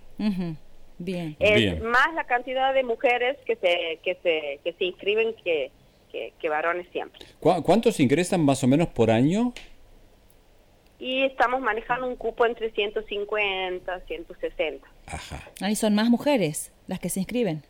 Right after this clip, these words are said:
Speaker 2: Sí, las que se inscriben, sí.
Speaker 3: Bien. Bueno, eh, subcomisario,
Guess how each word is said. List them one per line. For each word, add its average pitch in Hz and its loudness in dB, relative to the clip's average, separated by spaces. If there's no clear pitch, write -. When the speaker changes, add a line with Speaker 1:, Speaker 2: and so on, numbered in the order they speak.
Speaker 2:
Sí, 226 0
las 165 -2
que - -6
se 196 -4
inscriben, 185 -2
sí. 139 -12
Speaker 3:
Bien. 87 -2
Bueno, 107 4
eh, 101 -2
subcomisario, 104 -2